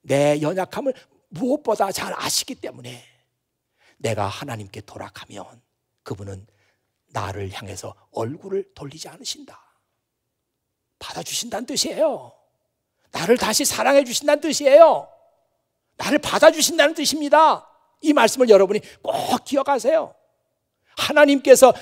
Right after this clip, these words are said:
여러분을 포기하지 않으시는데 여러분도 하나님을 포기하지 마세요.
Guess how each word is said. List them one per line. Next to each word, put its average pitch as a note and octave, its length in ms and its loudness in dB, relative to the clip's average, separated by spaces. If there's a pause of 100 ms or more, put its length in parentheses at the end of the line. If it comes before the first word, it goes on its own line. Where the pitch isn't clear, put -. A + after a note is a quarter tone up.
(100)
여러분을 A3 400 8
포기하지 A3 540 2
않으시는데 C#3 720 -6 (440)
여러분도 A#2 720 0 (200)
하나님을 B2+ 560 -14 (120)
포기하지 G3+ 440 -14
마세요. A#3 420 -10